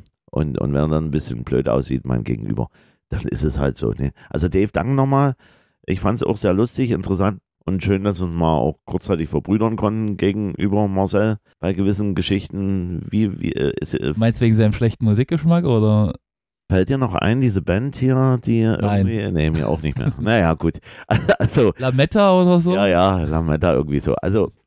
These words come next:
Speaker 1: Dave, nochmal schönen Dank. Vielleicht sieht man sich nochmal irgendwo. Und natürlich die letzten Worte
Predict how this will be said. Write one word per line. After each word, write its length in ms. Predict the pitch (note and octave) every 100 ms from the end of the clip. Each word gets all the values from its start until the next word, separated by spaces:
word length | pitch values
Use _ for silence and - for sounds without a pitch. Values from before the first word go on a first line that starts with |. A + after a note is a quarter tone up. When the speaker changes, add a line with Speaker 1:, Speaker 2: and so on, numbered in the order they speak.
| _
Speaker 1:
Dave, 160 | G2+ A2+
nochmal 240 | A#2+ A2
schönen 180 | F#2+ F#2+
Dank. 280 | E2 A2+ -
Vielleicht 320 | - D2 F#2
sieht 140 | F#2 G2+
man 120 | G#2+
sich 140 | G2
nochmal 300 | F2 E2 D#2
irgendwo. 440 | A#1+ F2 F2+ F#2 A2+ _ _
Und 380 | F2 F#2 - - -
natürlich 400 | D#2 - D#2+ -
die 100 | -
letzten 720 | E2 - - F2+ E2 D#2 -
Worte 540 | C#2 - C#2+ B1+ -